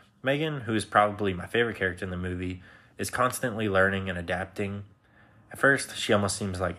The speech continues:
innocent, but they're small hints, which you'd expect, and of course, being an audience for a horror movie, you know that things are just gonna go south. There are some cheesy moments in the movie, and sometimes even, like, awkward or cringy moments. The worst part is there's at least three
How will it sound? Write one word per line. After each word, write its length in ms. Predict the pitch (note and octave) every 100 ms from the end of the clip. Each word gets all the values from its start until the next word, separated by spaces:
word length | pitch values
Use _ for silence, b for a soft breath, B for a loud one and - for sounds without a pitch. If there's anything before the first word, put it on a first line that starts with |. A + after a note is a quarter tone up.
| -
innocent, 560 | A#2+ A2+ - A#2 A2 - B B B
but 120 | A2
they're 100 | G2
small 340 | F#2+ - A#2+ A#2+
hints, 540 | G#2+ G2+ E2+ - - - -
which 220 | G2+ F#2+
you'd 100 | G#2+
expect, 500 | G2 - G2 F2+ F2
and 140 | - G2
of 80 | F2+
course, 340 | G#2+ G2 F2
being 220 | - F#2+
an 80 | F2+
audience 540 | - F#2+ F#2+ F#2 F#2
for 180 | - G2+
a 40 | F2+
horror 220 | G#2+ G#2
movie, 380 | F#2 F#2 F#2 F2+ B B -
you 100 | G#2+
know 240 | F#2+ F#2
that 240 | F2+ F2+
things 180 | F#2+ F2+
are 60 | F2+
just 300 | F2 F2 -
gonna 180 | F2+ F2
go 140 | F2
south. 500 | - - - - - _ b b b b b b -
There 140 | A#2+
are 20 | A2
some 220 | D3+ C#3+
cheesy 360 | - B2 A#2+
moments 400 | B2 A#2+ B2 A#2
in 40 | A#2+
the 80 | A2+
movie, 420 | A2+ A2 A2 F#2+
and 160 | F#2+
sometimes 560 | - G2+ G2 G2+ G2 F#2+
even, 200 | G2 F#2
like, 160 | F2+ - - G2
awkward 480 | F#2+ - G#2 G2
or 60 | F#2
cringy 420 | F2+ G#2+ G2+ G#2
moments. 480 | G2 G#2 G#2 F2+ - _ - B B B
The 80 | F#2+
worst 300 | G2 B2 -
part 360 | C3+ C3 - G2
is 80 |
there's 240 | F#2 G2 F#2+
at 160 | F2+
least 340 | F#2+ G2+ - -
three 680 | G2 G2 G#2 G#2 G#2+ G#2+